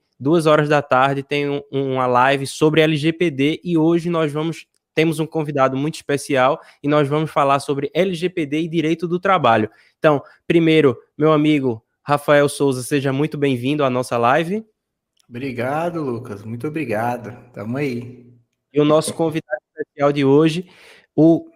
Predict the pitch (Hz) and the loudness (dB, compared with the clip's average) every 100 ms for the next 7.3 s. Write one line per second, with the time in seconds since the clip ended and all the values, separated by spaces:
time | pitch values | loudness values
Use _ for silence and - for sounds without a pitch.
0 | _ 135 123 175 151 - 151 170 202 202 | _ -4 4 6 4 2 6 6 6 2
1 | _ _ - 160 139 139 170 180 165 127 | _ _ 0 2 2 2 2 2 0 0
2 | 127 135 160 156 143 - 156 151 156 131 | -2 -2 -2 -6 -10 -6 -6 -4 -6 -4
3 | 151 147 160 147 143 147 151 147 147 151 | -6 -6 -6 -4 -2 -2 -4 -8 -6 -2
4 | 135 123 135 147 151 160 156 170 160 - | -2 0 0 -2 -4 -2 0 0 -2 -4
5 | 147 160 160 - 160 160 151 156 139 151 | -6 -6 -8 -12 -6 -2 -2 -2 -6 -6
6 | 151 131 139 - 160 - - 175 226 196 | -4 -2 -4 -2 -6 -4 2 6 8 6
7 | 131 120 135 | 6 4 2